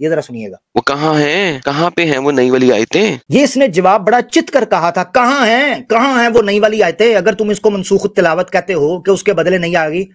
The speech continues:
Speaker 1: बेटा मैं दिखाऊंगा, क्योंकि तुम्हें तो छनकने का नहीं पता, ना अपनी बाइबल और ना कुरान। मैं दिखाऊंगा, मेरे जिम्मे सबूत है, और ऑथेंटिक रेफरेंस और हदीसों से दिखाऊंगा कि क्या हुआ था।" अब आप पिछला पूरा समझ गए मसला, कि मसला क्या है,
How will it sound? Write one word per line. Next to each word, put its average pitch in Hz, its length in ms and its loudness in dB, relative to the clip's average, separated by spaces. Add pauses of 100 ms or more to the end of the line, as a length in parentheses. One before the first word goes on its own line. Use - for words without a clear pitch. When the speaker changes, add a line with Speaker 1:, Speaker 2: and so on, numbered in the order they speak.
(280)
Speaker 1:
बेटा 170 200 2
मैं 214 160 -2
दिखाऊंगा, 156 400 -6 (200)
क्योंकि 135 180 -2
तुम्हें 185 200 -2
तो 185 60 2
छनकने 208 360 -2
का 214 100 0
नहीं 202 160 -2
पता, 151 260 -6 (680)
ना 170 100 0
अपनी 180 200 0
बाइबल 160 300 0
और 156 180 -2
ना 160 100 -2
कुरान। 160 320 -4 (340)
मैं 180 160 0
दिखाऊंगा, 208 320 -2
मेरे 185 200 0
जिम्मे 196 160 -4
सबूत 139 320 -10
है, 123 80 -18 (280)
और 208 100 2
ऑथेंटिक 220 500 -4
रेफरेंस 208 420 0
और 247 80 2
हदीसों 196 300 -4
से 226 80 2
दिखाऊंगा 143 440 -8 (360)
कि 180 80 -4
क्या 175 140 0
हुआ 131 180 -4
था।" - 120 -20 (500)
अब 262 260 0
आप 220 480 0
पिछला 220 300 0
पूरा 214 580 -2 (340)
समझ 262 340 -2
गए 254 120 -2
मसला, 196 320 -2
कि 196 140 -6
मसला 220 260 -2
क्या 165 160 -4
है, 131 200 -10